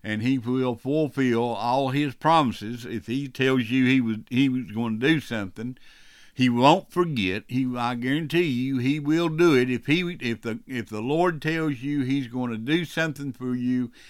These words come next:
he will do it in his time, and he's never late. He's always on time, and he's, he's not gonna forget about it, and he's not, not gonna say, "No, I'm, I,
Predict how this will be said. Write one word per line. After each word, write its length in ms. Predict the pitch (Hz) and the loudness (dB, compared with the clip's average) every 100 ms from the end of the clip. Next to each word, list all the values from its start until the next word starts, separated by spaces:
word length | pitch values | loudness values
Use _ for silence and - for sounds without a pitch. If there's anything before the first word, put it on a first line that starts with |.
| - - | -20 -8
he 240 | 139 160 | 0 0
will 380 | 175 165 170 175 | 2 4 4 4
do 260 | 156 113 107 | 0 0 0
it 220 | 120 - _ _ _ _ - | -4 -6 _ _ _ _ -6
in 200 | 135 131 | 2 2
his 440 | 127 127 170 185 151 | 4 4 4 4 2
time, 500 | 120 107 104 110 135 | -2 0 0 0 -2
and 160 | 113 | -4
he's 220 | 113 113 98 | -4 -4 -2
never 360 | 131 165 170 | 0 0 0
late. 520 | 151 117 123 143 - _ _ - - | 0 0 0 -4 -10 _ _ -20 -8
He's 220 | 107 104 | -6 -2
always 460 | 113 131 147 156 147 | 0 2 2 0 0
on 260 | 151 165 | 0 -2
time, 520 | 135 135 101 95 120 131 _ _ - - - | -2 -2 -2 -4 -8 -10 _ _ -20 -20 -8
and 420 | 117 120 120 120 | -4 -2 -2 -2
he's, 340 | 120 131 117 | -2 -2 -4
he's 240 | 107 117 117 | -2 -4 0
not 200 | 135 143 | -2 0
gonna 220 | 143 165 | 0 0
forget 400 | - 160 190 185 | -2 2 4 6
about 340 | 120 98 90 | 4 0 -2
it, 220 | 127 - - - - - _ | -8 -12 -20 -20 -20 -20 _
and 240 | 117 117 113 | -8 -4 -2
he's 180 | 131 131 | -2 -2
not, 240 | 139 139 | -4 -2
not 260 | 135 147 135 | -2 -2 0
gonna 200 | 143 131 | -2 0
say, 180 | 139 | 2
"No, 100 | 135 | 4
I'm, 640 | 135 143 147 143 139 123 107 | 4 6 6 4 2 0 0
I, 400 | 127 135 131 | 2 2 2